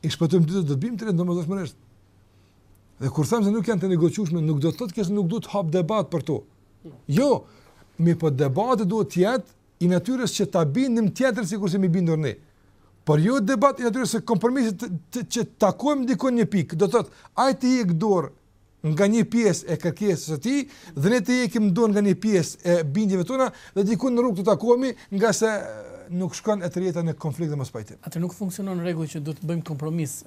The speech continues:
Speaker 2: ke bazat e fesë për ne. Sepse ne jetojmë me, mes tyre njerëzve, siç tham thënë, vendos-, e vendosëm murin, por mund të jetë ky brenda këtij muri jemi përplasur me njerëzit. A
Speaker 1: Po.
Speaker 2: bëjmë kompromis, a mos bëjmë me bazat e fesë?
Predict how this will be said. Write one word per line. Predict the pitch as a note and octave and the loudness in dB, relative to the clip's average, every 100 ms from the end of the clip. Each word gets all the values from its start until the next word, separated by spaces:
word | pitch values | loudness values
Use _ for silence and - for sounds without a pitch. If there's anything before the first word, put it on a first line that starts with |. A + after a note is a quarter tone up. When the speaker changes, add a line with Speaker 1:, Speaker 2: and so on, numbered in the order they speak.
| D#3+ | -14
Speaker 2:
ke | D#3+ | -10
bazat | C3+ D3+ C#3+ C3 | -8 -6 -8 -10
e | |
fesë | A#2+ A#2+ - - | -12 -14 -14 -14
për | C3+ | -14
ne. | A#2+ A2 - - _ _ _ - | -14 -18 -20 -20 _ _ _ -8
Sepse | |
ne | F3 G3 | -6 -4
jetojmë | B3 A#3 A3 | -4 -4 -4
me, | A3 | -6
mes | G#3+ G#3 | -8 -8
tyre | A#3 A3 | -6 -4
njerëzve, | F#3 D#3+ D#3 G3 | -4 -4 -6 -8
siç | F#3+ E3 | -8 -8
tham | G3+ | -8
thënë, | F#3 G#3 G#3+ - - D#3+ | -6 -8 -8 -14 -10 -4
vendos-, | F#3 G#3 | -2 -2
e | G3+ F#3+ D#3+ | -4 -4 -2
vendosëm | F3+ G#3+ G#3 F#3+ | -2 -2 -2 -2
murin, | D#3+ G3 F#3+ | -2 -2 -4
por | F#3+ | -4
mund | G3+ | -4
të | G#3 | -6
jetë | - | -8
ky | A3+ - F3+ D3+ | -12 -12 -10 -6
brenda | F3+ A3+ A3 | -4 -2 -4
këtij | G#3 A3 | -6 -4
muri | G#3+ A3 G3+ - - _ | -4 -4 -8 -14 -20 _
jemi | G#3+ B3 A#3+ | -8 -4 -4
përplasur | F#3+ F3+ D#3 | -4 -4 -4
me | D3+ C#3 | -6 -6
njerëzit. | B2+ B2 - - - | -8 -14 -18 -20 -10
A | - | -4
Speaker 1:
Po. | D#3 D3 | -2 -2
Speaker 2:
bëjmë | A#3+ C4 | -2 -2
kompromis, | A#3+ B3+ C4+ C4 | -2 -4 -4 -6
a | |
mos | A3+ F3+ | -6 -4
bëjmë | D#3+ D3 | -4 -4
me | |
bazat | C3 C3 B2 B2+ | -6 -10 -12 -16
e | |
fesë? | B2 C3 | -18 -20